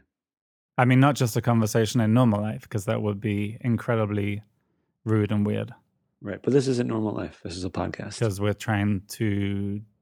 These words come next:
Speaker 1: generate filler content.
Speaker 2: We're trying to pretend like we're interested in talking to one another.
Speaker 1: Right.
Speaker 2: Yeah. Uh, Russell, how did you sleep last night?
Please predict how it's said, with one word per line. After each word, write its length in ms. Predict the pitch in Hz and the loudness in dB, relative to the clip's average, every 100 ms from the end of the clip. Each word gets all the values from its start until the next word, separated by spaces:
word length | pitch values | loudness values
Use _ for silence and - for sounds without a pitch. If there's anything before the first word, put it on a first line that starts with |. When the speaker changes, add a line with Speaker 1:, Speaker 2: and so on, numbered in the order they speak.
| _ - | _ -6
Speaker 1:
generate 880 | 117 104 104 101 95 - - - - _ _ _ _ _ | 0 2 2 0 -2 -6 -12 -16 -18 _ _ _ _ _
filler 420 | - 185 135 107 - _ _ _ _ _ - | 0 4 4 0 -6 _ _ _ _ _ 2
content. 720 | 156 143 131 117 110 - - _ _ _ - | 4 6 4 2 0 -4 -14 _ _ _ 2
Speaker 2:
We're 120 | 123 | 4
trying 240 | 151 151 | 8 8
to 80 | 147 | 6
pretend 320 | - - 139 | 4 2 4
like 120 | 139 | 4
we're 120 | 117 127 | 4 4
interested 300 | 113 117 117 | 2 0 -2
in 60 | 98 | 0
talking 260 | 104 101 101 | -2 0 -2
to 40 | |
one 100 | 90 | -4
another. 340 | 90 90 101 - | -6 -8 -10 -4
Speaker 1:
Right. 240 | 98 92 - _ _ _ _ 107 | -4 -4 -10 _ _ _ _ -12
Speaker 2:
Yeah. 160 | 95 - _ _ - - - _ | -12 -14 _ _ -20 -20 -20 _
Uh, 280 | 123 123 127 | 4 6 6
Russell, 280 | 131 156 151 | 4 4 4
how 100 | 131 | 4
did 120 | 135 | 2
you 80 | 123 | 2
sleep 180 | 113 139 | 0 -2
last 200 | 117 - | -2 -4
night? 180 | 101 | -8